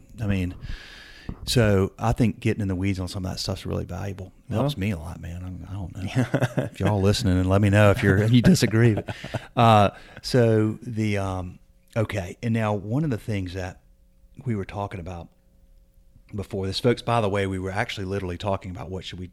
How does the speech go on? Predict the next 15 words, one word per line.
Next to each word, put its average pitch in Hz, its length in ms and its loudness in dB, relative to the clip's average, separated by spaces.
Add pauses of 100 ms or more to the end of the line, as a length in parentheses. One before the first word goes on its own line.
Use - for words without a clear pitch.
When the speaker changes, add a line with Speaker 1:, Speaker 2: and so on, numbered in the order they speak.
Speaker 1:
what 101 260 -4 (220)
things 107 200 0
should 98 140 -6
we 95 80 -6
discuss 120 400 -8
today, 95 240 -6
'cause 90 220 -14
we 92 60 -10
wanna 95 160 -4
make 92 120 -8
this 92 160 -14
meaningful, 101 420 -6
of 85 100 -20
course, 107 360 -8
and - 80 -14